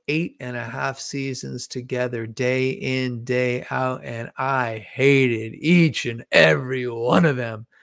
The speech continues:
Ugh, one after another. I just wanted to, like, punch Ron Cey in the <laughs> face, like little me, like, "Ah, you're a day, whatever, kid. Here's a double with the bags juiced against your Giants." So,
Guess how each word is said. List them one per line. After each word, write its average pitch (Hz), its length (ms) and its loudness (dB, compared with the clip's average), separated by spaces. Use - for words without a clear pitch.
Ugh, 156 180 0
one 156 460 -2
after 139 480 -6
another. 127 440 -6
I 123 80 -8
just 123 160 -14
wanted 127 200 -12
to, 127 40 -16
like, 120 200 -14
punch 135 460 -12
Ron 113 260 -10
Cey 120 340 -10
in 120 120 -14
the - 340 -10
<laughs> - 0 -
face, - 320 -6
like 127 220 -4
little 135 300 0
me, 151 160 -8
like, - 220 -10
"Ah, - 220 -4
you're 339 320 -2
a 269 120 -6
day, 135 560 -6
whatever, 135 420 0
kid. 127 240 -4
Here's 139 160 -2
a 117 80 -6
double 139 480 2
with 135 140 0
the 123 100 -2
bags 127 480 -2
juiced 131 380 -6
against 123 400 -6
your 131 100 -6
Giants." 139 480 -14
So, - 340 6